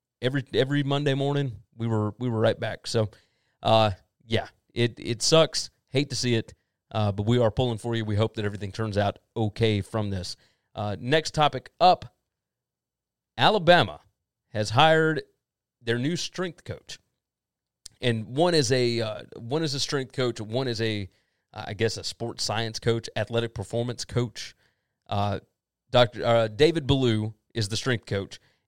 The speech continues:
and the performance coach is Doctor Matt Ray, both from Indiana,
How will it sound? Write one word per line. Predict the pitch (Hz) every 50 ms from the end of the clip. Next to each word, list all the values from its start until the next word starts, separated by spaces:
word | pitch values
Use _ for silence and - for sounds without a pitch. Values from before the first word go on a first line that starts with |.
| _
and | - 117 117 113
the | 113 110
performance | 104 - 107 - - 160 151 131 113 95 - - - - - _ _ _ _
coach | - 110 104 98 - - - - _ _ _ -
is | 117 113 104
Doctor | 95 120 117 110 - 117
Matt | 104 104 120 123 113 -
Ray, | - 110 113 104 90 82
both | 85 101 127 139 151 143 - -
from | 143 135 135 131 - -
Indiana, | 127 139 151 156 147 127 120 113 107 107 104 101